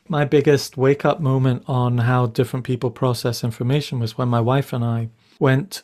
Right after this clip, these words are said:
to university for a second time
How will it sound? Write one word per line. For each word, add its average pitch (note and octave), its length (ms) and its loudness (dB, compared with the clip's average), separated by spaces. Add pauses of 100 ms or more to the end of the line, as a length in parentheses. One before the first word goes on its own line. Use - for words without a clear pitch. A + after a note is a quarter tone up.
(140)
to - 100 -4
university B2 1000 0 (480)
for C3+ 160 -2
a A#2+ 80 0
second B2+ 420 -2
time A#2 480 0